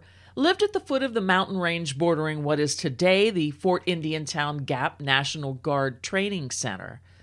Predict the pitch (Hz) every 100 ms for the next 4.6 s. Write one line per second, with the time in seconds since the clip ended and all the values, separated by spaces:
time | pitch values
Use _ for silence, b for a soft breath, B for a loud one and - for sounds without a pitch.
0 | b b b b b 381 466 381 285 233
1 | 233 196 156 175 196 185 156 139 156 175
2 | 208 151 135 156 - 180 156 - 254 247
3 | 220 220 190 226 190 156 - - 302 349
4 | 185 208 - 165 147